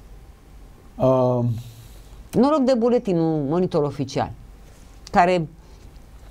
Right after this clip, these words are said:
Speaker 2: a menționat și numele de familie originar, că așa e normal să scrie acolo din ce te transformi în ce, și așa aflăm și noi, fraierii. Nu, poate să se numească cum dorește. Problema este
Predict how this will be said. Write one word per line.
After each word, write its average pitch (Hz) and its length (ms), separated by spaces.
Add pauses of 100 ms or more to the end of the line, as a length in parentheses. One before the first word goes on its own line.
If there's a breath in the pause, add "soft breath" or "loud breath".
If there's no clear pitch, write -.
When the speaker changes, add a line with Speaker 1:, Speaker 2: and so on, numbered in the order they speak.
Speaker 2:
a 160 80
menționat 180 460
și 165 100
numele 156 200
de 139 80
familie 147 400
originar, 135 480
că - 80
așa 113 200
e 139 60
normal 131 360
să 107 300 (260)
scrie 139 280
acolo 147 300
din 127 260
ce 143 360 (420 loud breath)
te 147 100
transformi 131 580
în 127 80
ce, 196 320 (220 loud breath)
și - 120
așa 214 400
aflăm 202 300
și 190 160
noi, 135 220 (260)
fraierii. 98 440 (2250 soft breath)
Nu, 294 160 (360)
poate 294 280
să 262 200
se 254 80
numească 254 420
cum 247 220
dorește. 208 520
Problema 202 520
este 202 580